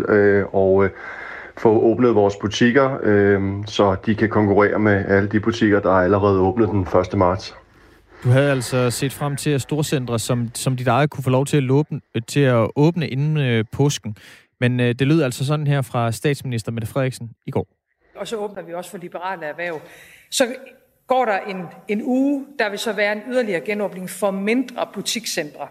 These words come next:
Speaker 2: Altså mere præcis, så kan indkøbscentre, stormagasiner og arkader, som har et areal på femten tusind kvadratmeter eller derunder, de kan altså åbne omkring den trettende april. Og de store indkøbscentre og store magasiner, de må altså vente til den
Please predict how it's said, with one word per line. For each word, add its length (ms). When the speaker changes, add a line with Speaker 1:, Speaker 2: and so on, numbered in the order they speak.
Speaker 2:
Altså 140
mere 180
præcis, 420
så 180
kan 280
indkøbscentre, 720
stormagasiner 720
og 320
arkader, 500
som 180
har 120
et 80
areal 380
på 140
femten 400
tusind 340
kvadratmeter 600
eller 200
derunder, 460
de 60
kan 100
altså 160
åbne 320
omkring 400
den 80
trettende 460
april. 520
Og 100
de 80
store 420
indkøbscentre 720
og 100
store 220
magasiner, 500
de 80
må 140
altså 180
vente 260
til 160
den 100